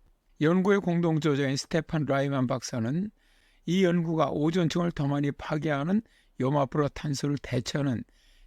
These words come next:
제품조차도 현재 감수하고 있다는 것을 처음으로 보여주었다.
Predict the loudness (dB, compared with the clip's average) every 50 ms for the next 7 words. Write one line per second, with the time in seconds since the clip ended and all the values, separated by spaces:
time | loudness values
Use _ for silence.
0 | _ -2 0 0 0 0 0 0 2 2 4 4 2 2 2 0 -2 0 0 0
1 | -2 -2 -6 _ _ _ _ 2 4 4 6 4 2 0 -2 -6 -12 _ _ -20
2 | -20 _ _ _ -6 -2 2 2 4 4 4 2 2 2 2 0 0 0 2 2
3 | 2 0 0 -2 -4 -4 -4 -4 -2 0 0 0 0 0 -2 0 0 0 0 -2
4 | -2 -4 -4 -4 -4 -6 -6 -4 -8 -12